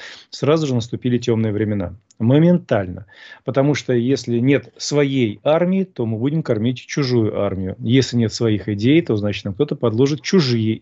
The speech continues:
идеи. А чужие идеи нам подкладывают не для того, чтобы мы были счастливы, а чужие идеи нам подкладывают для того, чтобы нас поработить. И вот в этом рабском состоянии мы и пашем на других. Поэтому и надо вспомнить просто наши-то основы, которые выходят из, э,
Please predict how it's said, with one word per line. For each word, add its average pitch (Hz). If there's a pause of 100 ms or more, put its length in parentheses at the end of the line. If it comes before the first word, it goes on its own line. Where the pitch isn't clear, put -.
идеи. 104 (320)
А 127
чужие 131
идеи 120
нам 160
подкладывают 127
не 139
для 156
того, 170
чтобы 175
мы 151
были 151
счастливы, 95 (440)
а 127
чужие 117
идеи 104
нам 180
подкладывают 104
для 101
того, 113
чтобы 104
нас 101
поработить. 107 (500)
И 131
вот 143
в 127
этом 123
рабском 110
состоянии 135
мы 110
и 101
пашем 143
на 127
других. 120
Поэтому 143 (440)
и 131
надо 127
вспомнить 151
просто 143
наши-то 131
основы, 139
которые 120
выходят 165
из, 151
э, 131